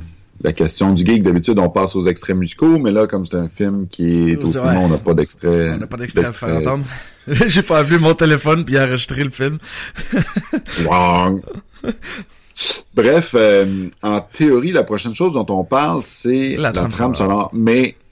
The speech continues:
Speaker 1: euh, tu m'as parlé d'un aspect très intéressant par rapport à la trame sonore en allant au cinéma dans l'auto, là. Donc, euh, je t'inviterais à en reparler à nos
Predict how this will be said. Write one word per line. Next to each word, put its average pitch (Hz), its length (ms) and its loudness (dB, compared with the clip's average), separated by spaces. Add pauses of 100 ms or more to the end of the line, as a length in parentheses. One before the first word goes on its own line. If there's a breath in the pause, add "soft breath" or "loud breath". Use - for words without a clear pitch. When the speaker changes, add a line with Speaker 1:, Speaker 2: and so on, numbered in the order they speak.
(340)
Speaker 1:
euh, 67 360 -2
tu 113 140 -2
m'as 110 220 6
parlé 110 300 2
d'un 95 340 2
aspect 98 340 0
très 165 200 2
intéressant 147 420 0
par 95 160 0
rapport 98 300 2
à - 20 2
la 92 140 2
trame 98 300 -4
sonore 104 500 -2
en 80 200 2
allant 98 340 4
au 90 60 -2
cinéma 95 500 0
dans 98 100 2
l'auto, 101 340 2
là. 117 180 -4
Donc, 95 240 0
euh, 87 80 4
je 85 80 -4
t'inviterais 113 460 2
à 110 80 4
en 98 220 2
reparler 104 420 0
à 117 40 0
nos 95 140 0